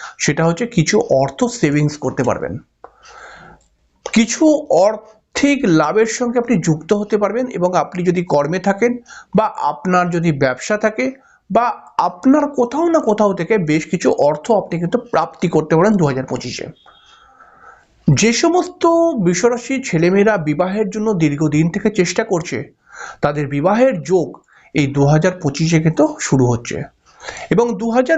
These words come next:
পঁচিশের এপ্রিল মাসের পর থেকে তাদের কিন্তু বিবাহের একটি শুভ যোগ তৈরি হবে এবং এতে কিন্তু বি-, বিবা-, বৃষরাশির বিবাহ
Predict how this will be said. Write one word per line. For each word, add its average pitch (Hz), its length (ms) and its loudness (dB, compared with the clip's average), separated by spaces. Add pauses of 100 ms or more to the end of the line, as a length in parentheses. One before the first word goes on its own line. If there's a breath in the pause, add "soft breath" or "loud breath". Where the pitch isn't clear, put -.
(120)
পঁচিশের 226 420 2
এপ্রিল 226 460 0
মাসের 269 280 2
পর 175 200 2
থেকে 214 380 -2
তাদের 151 300 -2
কিন্তু 160 200 2
বিবাহের 143 420 0
একটি 151 160 -6
শুভ 156 400 0
যোগ 190 220 0
তৈরি 220 280 4
হবে 277 200 0 (340 loud breath)
এবং 160 180 2 (100)
এতে 160 200 0
কিন্তু 156 240 2
বি-, 143 380 2
বিবা-, 131 480 0
বৃষরাশির 139 420 -2
বিবাহ 143 420 2